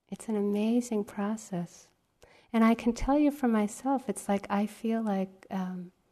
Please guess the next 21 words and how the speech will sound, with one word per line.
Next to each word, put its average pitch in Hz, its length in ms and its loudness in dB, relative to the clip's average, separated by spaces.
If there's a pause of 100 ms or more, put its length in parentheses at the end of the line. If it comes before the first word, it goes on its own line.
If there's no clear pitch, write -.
(160)
as 202 220 0
I 196 440 2 (640)
go 185 220 2
through 196 320 -2
this 190 280 -2
journey, 196 680 -2 (440)
the 208 80 -2
more 208 460 2
alive 196 560 0
I 180 140 2
feel, 180 400 -6 (100)
the 190 100 0
more 190 440 2
I'm 190 220 -2
willing 190 580 2 (420)
to 202 100 -2
go 180 300 4
through 208 280 0
pain 214 460 2 (1200)
and 196 240 6
pleasure. 214 540 2